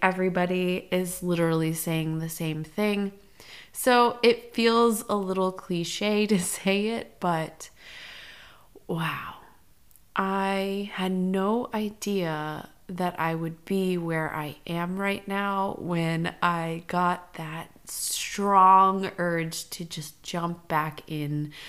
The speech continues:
to podcasting. I had no idea that I would be doing interviews regularly with people.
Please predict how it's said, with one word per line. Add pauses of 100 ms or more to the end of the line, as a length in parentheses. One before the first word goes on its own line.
(220)
to
podcasting. (400)
I
had
no
idea
that
I
would
be
doing
interviews
regularly
with
people.